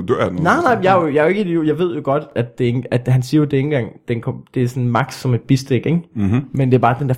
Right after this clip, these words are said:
Speaker 2: fucking edderkop, så holder jeg sådan ba-, fat i bordkanten, og tænker, "Nu fucking bliver du der." Og det er der, den kommer tættest på, og der kan jeg bare se, at det, der er ingen chance nu. Så giver jeg op. Jeg kan også se, at den ligger på din arm, fordi at jeg,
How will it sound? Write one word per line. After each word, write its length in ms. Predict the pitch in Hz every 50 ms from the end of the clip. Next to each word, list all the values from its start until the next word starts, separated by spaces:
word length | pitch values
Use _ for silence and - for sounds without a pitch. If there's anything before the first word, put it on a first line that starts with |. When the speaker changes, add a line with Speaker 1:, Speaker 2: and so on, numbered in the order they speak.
| -
Speaker 2:
fucking 180 | - 147 151 170
edderkop, 240 | 151 151 - 131 139
så 100 | 135 151
holder 320 | 170 160 143 165 139 123
jeg 80 | 110 117
sådan 160 | 123 120 120 -
ba-, 200 | 135 143 139 - -
fat 240 | - - 143 156 -
i 80 | 156
bordkanten, 500 | 156 - 156 160 160 - - 151 - -
og 60 | 120
tænker, 140 | 123 131 123 135
"Nu 60 | 139
fucking 400 | - - - - 143 - 156 139
bliver 160 | 160 156 -
du 160 | - - 107
der." 80 | 107 110 - _ _ _ _ _ _ _ _ _
Og 80 | 131
det 40 | 147
er 40 | 147
der, 120 | 151 190
den 100 | 175 170
kommer 180 | 165 151 139 127
tættest 380 | 123 - 156 151 151 156 - -
på, 260 | - 131 113 - - -
og 120 | - 131 123
der 80 | 123
kan 120 | 120 - 127
jeg 80 | 104
bare 120 | - - -
se, 300 | - - - 101 76 - -
at 40 | - _ _ _ _
det, 220 | - 87 - - -
der 60 | 80
er 60 | 78 - -
ingen 220 | 82 90 85 80
chance 340 | - - 76 73 - - -
nu. 80 | 58 53 - _ _ _
Så 120 | _ - 120
giver 180 | 123 120 107
jeg 100 | 107 78
op. 260 | 78 95 104 - - - - - _ _ _ _ _ -
Jeg 80 | 123
kan 80 | 123 147
også 120 | 143 -
se, 160 | - 185 156 117
at 60 | 127 107
den 80 | 117 110
ligger 180 | 123 131 139
på 100 | 127 139
din 160 | 123 123 110
arm, 240 | 95 101 107 - -
fordi 280 | - - - 113 120 101
at 100 | 85 87
jeg, 120 | 107 98